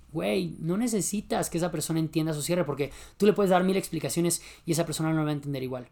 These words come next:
Entonces, tú si estás tan harto de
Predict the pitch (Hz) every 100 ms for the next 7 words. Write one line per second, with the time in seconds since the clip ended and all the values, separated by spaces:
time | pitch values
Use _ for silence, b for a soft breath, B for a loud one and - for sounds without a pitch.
0 | _ - 139 139 - b b b - 196
1 | 165 - 156 - 175 165 - - - 156
2 | 160 - 127 - - 143 147 135